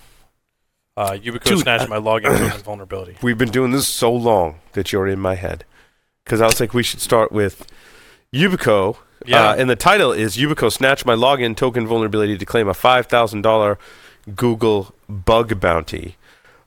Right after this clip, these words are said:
Speaker 2: Uh, so there were some researchers that basically figured out that there were vulnerabilities in browsers, uh, such as Chrome, uh, was the most heinous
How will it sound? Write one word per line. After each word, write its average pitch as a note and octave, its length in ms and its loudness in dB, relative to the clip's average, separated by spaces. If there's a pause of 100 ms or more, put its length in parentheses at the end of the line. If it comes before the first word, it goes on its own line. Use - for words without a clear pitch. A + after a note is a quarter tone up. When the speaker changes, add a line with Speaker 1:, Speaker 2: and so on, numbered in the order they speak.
(100)
Speaker 2:
Uh, G2 460 4
so C#3+ 160 0
there C#3+ 100 2
were D#3 80 0
some C3 200 -2
researchers C#3 560 -2
that G#2 160 -4
basically A#2+ 360 0
figured A2 360 0
out G#2 320 2 (640)
that G#2 380 0
there G#2+ 160 0
were G2+ 120 0
vulnerabilities G#2+ 840 0
in G2+ 320 -4
browsers, G2+ 680 0
uh, F#2+ 460 0
such A#2+ 200 -2
as G2+ 100 -6
Chrome, G#2+ 420 2 (540)
uh, F#2+ 360 2
was G2 160 -2
the G#2+ 60 -2
most G#2 180 -2
heinous A2+ 640 -2